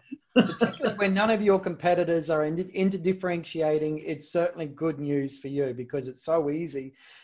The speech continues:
Speaker 2: to stand out from the, from the pack. So I've seen your reports, very detailed, hundred and twenty Hundred and thirty, hundred and forty pages. I'm looking forward to seeing this one too. I know you guys put a lot of work, a lot of time in, in,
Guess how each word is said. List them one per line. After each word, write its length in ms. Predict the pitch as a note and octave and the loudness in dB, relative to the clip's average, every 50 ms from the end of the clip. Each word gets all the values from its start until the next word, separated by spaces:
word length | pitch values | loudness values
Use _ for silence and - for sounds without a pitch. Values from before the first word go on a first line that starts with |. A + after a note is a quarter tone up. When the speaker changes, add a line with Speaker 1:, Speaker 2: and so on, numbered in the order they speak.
| _ _ - | _ _ -8
Speaker 2:
to 80 | D3 | -6
stand 540 | C#3+ - - - F3 F3 F3+ F#3+ F#3+ F#3 E3+ | -6 -6 -4 0 2 4 6 6 4 4 4
out 320 | D3+ C#3+ C#3+ D3 D3 - | 4 4 2 -2 -4 -2
from 220 | - D3+ D3 D3+ D3 | -2 -2 0 0 -2
the, 100 | C#3+ C#3+ C#3+ | -4 -4 0
from 180 | - D3 C#3+ C#3+ | 0 0 2 2
the 80 | C#3 C3+ | -2 -4
pack. 380 | - - D#3 D#3 D#3 D#3 - | -2 -2 0 0 0 -2 -6
So 280 | - - F3 E3+ D#3+ D3+ - - - - | 0 4 4 4 4 2 -4 -16 4 8
I've 200 | F#3 F#3+ F#3 F#3 | 8 8 8 6
seen 300 | - - A#3+ C4 C4+ A#3+ | 2 2 4 6 6 6
your 100 | G#3 F#3+ | 6 6
reports, 500 | F3+ F3+ - - G3+ G3+ G3+ G3 - - | 6 4 2 2 4 4 4 2 -2 -12
very 380 | D#3 C#3 C#3+ A3 A3+ G#3+ G3 | -14 -6 -2 2 4 4 4
detailed, 600 | F#3 F#3 E3+ E3+ F3 F3 F3 - F3+ F3 F3 E3+ | 2 2 0 0 0 0 2 4 6 6 6 4
hundred 280 | - - F#3+ F#3 F#3 F3 | 4 -2 0 2 2 0
and 100 | F#3 F#3 | 0 -4
twenty 380 | - - F3+ F3 F3 F3 D#3 _ _ _ _ _ _ _ | -2 0 0 2 2 0 -2 _ _ _ _ _ _ _
Hundred 300 | - G3 G3+ G3 F#3+ F#3 | 0 2 6 6 4 4
and 180 | F#3+ F#3 F#3 - | 2 -4 -4 -2
thirty, 260 | F#3 F#3 F3+ F3 E3+ | 0 0 0 0 -2
hundred 320 | C#3 C3+ E3 E3+ E3+ D#3+ D3+ | -4 -6 -6 -6 -6 -8 -8
and 80 | D3+ - _ | -12 -12 _
forty 260 | - F#3+ F#3 F#3 F3 | 2 4 4 4 2
pages. 420 | E3+ _ - F3 F3 F3 D#3 D3+ D3+ | -2 _ 2 2 2 2 0 -2 -2
I'm 180 | D#3+ D#3 D#3+ | -2 -2 2
looking 340 | F3 G3 G3 G3 G3 F#3 F#3 | 2 2 0 2 -6 -6 -6
forward 260 | - - F3 E3 D#3+ | -4 -2 -2 -2 -2
to 60 | D#3 D3 | -4 -12
seeing 320 | - - F3 E3 D#3+ D#3 | -8 -6 -6 -4 -4 -6
this 180 | D#3+ D3 - - | -6 -8 -6 -6
one 200 | D#3 D#3 C#3+ D3 | -6 -6 -6 -6
too. 300 | - - E3+ E3 D#3+ D#3 _ - - - _ | -4 0 0 0 0 -2 _ -20 -20 -12 _
I 40 | D#3+ | -2
know 120 | E3+ F3 | 0 4
you 120 | F#3 F#3+ F#3 | 4 4 4
guys 220 | F3+ E3+ E3 E3 | 6 4 4 4
put 160 | E3 - E3+ D3+ | 2 -4 -4 -2
a 40 | D3 | -2
lot 380 | D3+ D#3 E3+ F#3 G3+ G3 F#3+ | 0 0 2 4 6 6 6
of 100 | F#3 D3+ | 4 2
work, 300 | D3 E3 D#3+ D#3 D3+ - | 2 2 2 2 0 -4
a 40 | D3+ | -8
lot 240 | D3+ D#3 F3+ F3+ F3 | -4 0 2 2 2
of 120 | E3+ E3 | 0 -2
time 260 | - - D#3 D#3 D3 | -4 -6 -6 -4 -2
in, 140 | D3+ D3+ D#3 | -2 -2 -2
in, 140 | E3 D#3+ | -4 -6